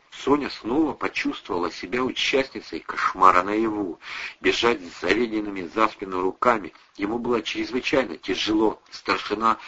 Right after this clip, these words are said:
ежесекундно рисковал потерять равновесие и грохнуться на землю. Но этого не случилось. Более того, он далеко опередил преследователей. Покрыв половину расстояния, отделявшего его от опушки,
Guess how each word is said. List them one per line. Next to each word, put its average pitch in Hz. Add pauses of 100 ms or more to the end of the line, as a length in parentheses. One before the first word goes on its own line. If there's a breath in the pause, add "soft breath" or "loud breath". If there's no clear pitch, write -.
(200 loud breath)
ежесекундно 110
рисковал 107
потерять 104
равновесие 101
и 87
грохнуться 107
на 107
землю. 98 (380 loud breath)
Но 135
этого 107
не 85
случилось. 92 (280 loud breath)
Более 110
того, 92
он 90
далеко 113
опередил -
преследователей. 90 (260 loud breath)
Покрыв 95
половину 98
расстояния, 90 (260 loud breath)
отделявшего 95
его 92
от 98
опушки, -